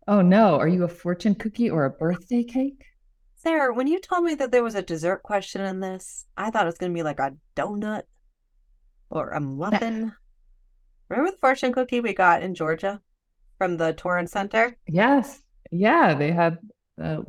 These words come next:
Speaker 1: little, um, creativity skills, Torrance's creativity skills inside
Speaker 2: Yes,
Speaker 1: them.
Speaker 2: they did.
Speaker 1: All right, creativity is more method or madness?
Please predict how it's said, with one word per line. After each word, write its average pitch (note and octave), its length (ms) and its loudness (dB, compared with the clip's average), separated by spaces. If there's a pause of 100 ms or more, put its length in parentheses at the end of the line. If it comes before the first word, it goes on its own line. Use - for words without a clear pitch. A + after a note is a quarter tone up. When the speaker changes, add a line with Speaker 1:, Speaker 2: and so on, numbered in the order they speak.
Speaker 1:
little, D#3+ 520 0
um, D3+ 380 -4
creativity G#3+ 540 2
skills, D3 500 -2
Torrance's E3+ 520 -6
creativity F3 520 -2
skills - 340 -8
inside - 300 -8
Speaker 2:
Yes, - 100 -12
Speaker 1:
them. - 120 -20
Speaker 2:
they E3 120 -2
did. D#3+ 160 -10 (240)
Speaker 1:
All E3+ 80 0
right, E3 160 4
creativity G3+ 460 4
is F3 140 2
more E3+ 160 4
method A#3 520 2 (280)
or E3 80 -4
madness? D#3 580 -2